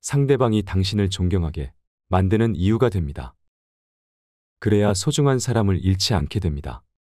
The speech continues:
우리는 곁에 있는 사람이 소중한 사람이었다는 사실을 너무 늦게 깨닫곤 합니다. 곁에 있을 때 잘해주지 못하고 그 사람이 떠나고 나서 후회하는 것은 부모님이 돌아가신 다음에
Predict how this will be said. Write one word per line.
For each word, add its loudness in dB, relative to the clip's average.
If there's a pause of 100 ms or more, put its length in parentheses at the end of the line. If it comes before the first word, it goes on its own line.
(880)
우리는 2
곁에 -2
있는 2
사람이 -6 (340)
소중한 0
사람이었다는 0
사실을 -8 (380)
너무 2
늦게 0
깨닫곤 0
합니다. -4 (1200)
곁에 0
있을 0
때 2
잘해주지 -2
못하고 -4 (320)
그 -2
사람이 2
떠나고 2
나서 0
후회하는 0
것은 -10 (1300)
부모님이 2
돌아가신 0
다음에 -6